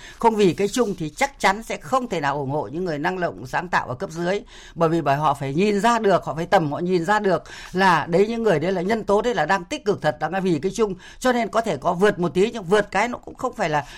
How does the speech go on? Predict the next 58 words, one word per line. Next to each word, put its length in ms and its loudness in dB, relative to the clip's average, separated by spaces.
nó 120 2
vẫn 200 0
vì 120 2
cái 120 -2
chung 220 -2
chứ 60 -4
không 140 0
phải 100 0
vì 140 -2
cá 140 0
nhân 180 -2
họ 240 2
thì 100 -4
họ 180 0
mới 140 -4
nhận 180 -2
ra 80 -4
được. 220 -2
Hai 200 2
nữa 120 -2
là 60 0
họ 80 -4
phải 120 -2
có 120 -6
tâm, 300 2
như 120 0
bác 140 2
nói, 200 0
không 260 2
có 80 4
tâm 240 2
thì 80 0
không 320 0
bao 220 6
giờ 380 4
có 100 -4
thể 120 -6
ủng 200 -4
hộ 180 0
được 160 -6
những 180 -8
người 240 2
năng 240 0
động 160 2
sáng 260 -4
tạo. 240 2
Thì 60 -6
họ 180 -2
sợ 320 0
chính 200 -6
bản 180 -2
thân 160 -4
những 120 -8
người 180 0
đấy 140 -4
cũng 100 -8
lại 140 -2
sợ 260 -2